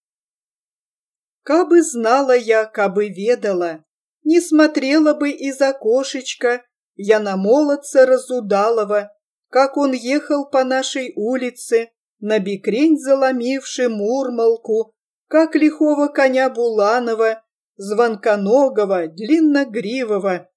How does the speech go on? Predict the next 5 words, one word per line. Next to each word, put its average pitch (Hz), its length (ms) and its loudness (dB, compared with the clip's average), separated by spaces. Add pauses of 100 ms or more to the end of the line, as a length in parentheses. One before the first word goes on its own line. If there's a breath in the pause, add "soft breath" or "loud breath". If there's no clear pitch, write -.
(140)
супротив 220 840 -2
окон 262 680 0
на 214 220 -2
дыбы 190 420 -2
вздымал. 185 760 -6